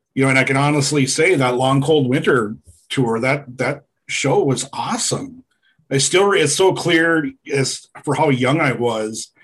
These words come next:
Like, there's a lot of, some of those shows just don't really stand out to me, like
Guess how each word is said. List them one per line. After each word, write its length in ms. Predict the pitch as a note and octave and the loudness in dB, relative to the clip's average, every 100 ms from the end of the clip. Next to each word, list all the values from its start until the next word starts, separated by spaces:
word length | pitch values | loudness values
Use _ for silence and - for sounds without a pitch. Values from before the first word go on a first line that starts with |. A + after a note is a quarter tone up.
| _ _ _ _ - | _ _ _ _ -4
Like, 300 | C3 B2 A#2+ | 0 0 0
there's 180 | D#3+ C#3+ | 0 2
a 40 | |
lot 180 | E3+ F#3+ | 4 4
of, 140 | D3 C3 | 2 0
some 220 | - D#3+ | 0 2
of 80 | D3 | 4
those 260 | C#3 C3 | 4 2
shows 540 | - - C#3+ D#3 D#3+ B2+ | -2 -4 2 4 4 2
just 240 | B2+ - | -2 -2
don't 260 | C3 B2+ B2 | 0 0 0
really 220 | B2+ A#2 | -2 -2
stand 320 | - B2+ A2+ | -2 -2 -2
out 220 | A2+ C3 C3 | -2 -2 0
to 60 | |
me, 160 | B2+ A#2 | -2 -2
like 180 | A2+ | -6